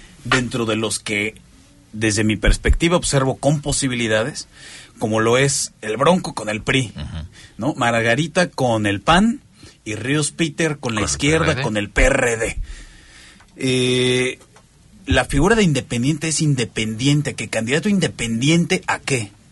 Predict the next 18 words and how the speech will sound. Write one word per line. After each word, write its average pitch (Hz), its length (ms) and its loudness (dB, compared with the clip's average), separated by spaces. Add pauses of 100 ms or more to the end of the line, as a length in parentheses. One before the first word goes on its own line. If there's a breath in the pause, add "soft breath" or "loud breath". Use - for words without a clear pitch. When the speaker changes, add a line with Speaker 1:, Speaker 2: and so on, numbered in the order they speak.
(120)
Speaker 1:
Independiente 135 880 2
a 185 60 6
un 175 240 4
partido 165 600 0
político. 156 840 0 (720 loud breath)
Realmente 285 1040 2
estas 190 280 -4
personas 156 360 -4
tienen 160 260 0
independencia 120 960 0
a 107 60 -4
un 117 140 -4
partido 120 260 -2
político 170 500 -2
y 156 120 0
el 170 100 6
mejor 247 380 2
caso, 233 360 0